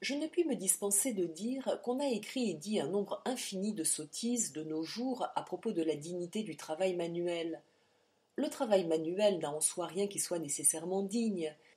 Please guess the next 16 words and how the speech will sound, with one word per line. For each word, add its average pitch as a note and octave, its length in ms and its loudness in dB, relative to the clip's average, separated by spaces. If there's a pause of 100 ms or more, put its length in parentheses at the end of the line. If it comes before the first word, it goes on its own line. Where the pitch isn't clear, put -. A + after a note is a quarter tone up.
(220)
et G3+ 60 2
il F3 300 2
est A3 120 8
en D#3 120 6
grande F3 300 0
partie - 640 0
absolument D#3+ 640 0
dégradant. F#3+ 680 0 (880)
L'homme E4 260 6
éprouve B3+ 380 2
un F3+ 100 2
dommage G#3+ 560 0
à F#3 80 0
la G3 140 6
fois F#3+ 340 2
mental A#3 600 2